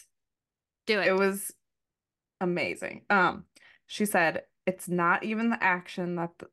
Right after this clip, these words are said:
Speaker 2: that is the problem. Not only the cover up, you lied so many fucking times.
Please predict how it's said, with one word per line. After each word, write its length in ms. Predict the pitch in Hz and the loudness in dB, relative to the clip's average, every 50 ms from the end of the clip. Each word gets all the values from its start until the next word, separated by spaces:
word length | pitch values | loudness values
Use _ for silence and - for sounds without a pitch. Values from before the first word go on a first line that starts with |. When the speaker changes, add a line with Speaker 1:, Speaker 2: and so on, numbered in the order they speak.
| _ _ | _ _
Speaker 2:
that 240 | - 175 160 - - | 0 0 0 0 0
is 180 | - 180 175 - | -2 -2 -2 -4
the 80 | - | -8
problem. 580 | 170 - - 160 139 - - - - - 190 190 _ _ _ - _ _ _ - | -8 -6 -4 -2 -2 -2 -4 -6 -8 -8 -10 -10 _ _ _ -20 _ _ _ -4
Not 320 | 170 165 165 175 202 208 - | 0 4 4 4 4 2 0
only 680 | - 180 185 185 185 185 185 180 180 180 185 196 202 _ _ _ - | 0 0 2 0 0 -2 -2 -2 -2 -2 -4 -6 -10 _ _ _ -12
the 60 | 180 175 | -10 -10
cover 400 | - - 180 160 185 175 180 180 | -6 -4 -4 -2 2 4 4 4
up, 200 | 185 185 190 196 | 4 2 0 -4
you 200 | 180 175 170 165 | -4 -4 -4 -2
lied 380 | 175 156 151 147 147 151 165 165 | -2 0 0 0 0 -2 -2 -6
so 300 | - - - 170 156 165 180 | -12 -8 -4 -2 0 0 0
many 220 | 208 220 226 226 | 0 0 -2 -2
fucking 400 | 220 226 - 202 196 - 202 196 202 | -4 -4 -6 -6 -4 -4 -4 -4 -4
times. 520 | - 190 160 147 147 147 151 160 175 | -4 -4 -4 -4 -4 -6 -8 -10 -12